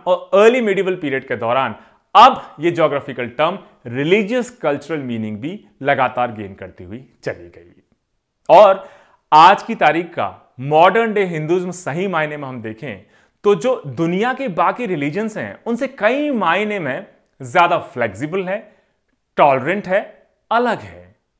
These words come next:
जैसे मॉडर्न डे हिंदुइज्म का कोई एक फाउंडर नहीं है, एक फिक्स्ड किताबों का कैनन नहीं है,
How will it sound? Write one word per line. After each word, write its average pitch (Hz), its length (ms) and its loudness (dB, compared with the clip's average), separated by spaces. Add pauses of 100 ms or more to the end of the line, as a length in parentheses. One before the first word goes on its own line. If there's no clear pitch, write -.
(260)
जैसे 190 560 0
मॉडर्न 185 460 4
डे 269 120 4
हिंदुइज्म 165 420 -4
का 226 140 0 (340)
कोई 254 200 -2 (200)
एक 254 260 -4
फाउंडर 175 440 -4
नहीं 104 300 -10
है, 87 200 -20 (580)
एक 247 180 0
फिक्स्ड - 600 -6
किताबों 135 400 0
का 170 120 -10
कैनन 233 400 -6
नहीं 110 280 -10
है, 90 220 -20